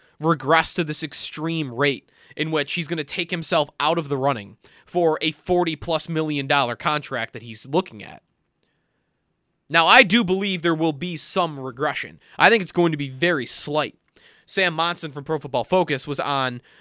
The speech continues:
with Chopin the Bulldog yesterday, and he was talking about the same thing, Josh Allen's regression. And the Bills' success this year being determined by, all right, he's probably going to regress, but by how much? If it's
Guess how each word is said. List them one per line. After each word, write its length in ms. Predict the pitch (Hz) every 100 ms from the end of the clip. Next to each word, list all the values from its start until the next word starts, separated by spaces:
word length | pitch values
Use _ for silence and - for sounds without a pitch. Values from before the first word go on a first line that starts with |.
| -
with 160 | 147
Chopin 300 | - 170 151
the 60 | 143
Bulldog 360 | 139 135 117 120
yesterday, 600 | 170 - 147 127 120 110
and 120 | 147
he 60 | 147
was 100 | 147
talking 320 | 160 143 147
about 260 | 139 123 85 _
the 60 | -
same 180 | 143 117
thing, 280 | 202 120 - _ _ _ _ _ -
Josh 360 | 180 151 -
Allen's 280 | 156 147 131
regression. 640 | 127 127 170 185 - - _ _ - -
And 400 | 165 160 143 123
the 60 | 143
Bills' 280 | 156 185 175
success 440 | 165 - 190 -
this 120 | 165
year 120 | 151
being 200 | 143 151
determined 460 | 127 - 190 196 160
by, 320 | 139 131 127 - _
all 80 | -
right, 100 | 202
he's 120 | 147
probably 340 | - 226 240 247
going 200 | 233 226
to 60 |
regress, 400 | 208 190 196 180
but 140 | - 175
by 140 | 180
how 180 | 175 165
much? 400 | 131 - - - _ _ _ _ _ _ _ _ -
If 140 | 170
it's 340 | 196 185 -